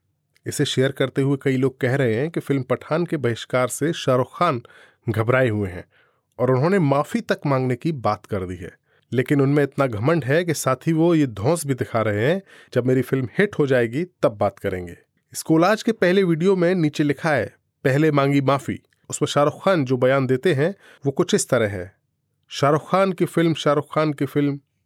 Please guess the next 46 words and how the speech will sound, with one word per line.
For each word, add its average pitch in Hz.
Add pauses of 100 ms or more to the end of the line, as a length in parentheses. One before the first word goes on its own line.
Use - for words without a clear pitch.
(420)
बोलते 120
हैं, 92 (360)
लेकिन 120
वो 123
सच -
नहीं 123
है। 95 (460)
इसमें 120
दो 170
सौ, 170
ढाई 139
सौ 147 (320)
और 135
हजारों 139
लोगों 117
की 131
मेहनत 120
होती 104
है। 90 (500)
हम 131
चार 131
सामने 135
बैठे 165
हैं, 214 (100)
लेकिन 127
हमारे 131
पीछे 151
चार 151
सौ, -
पाँच 113
सौ -
लोग 101
हैं 95 (520)
जिनका 127
फ्यूचर 190
इसके -
साथ 123
जुड़ा 107
हुआ 98
होता 98
है, 92 (400)
और 120
जब 123
ऐसी 131
कोई 131
बातचीत 120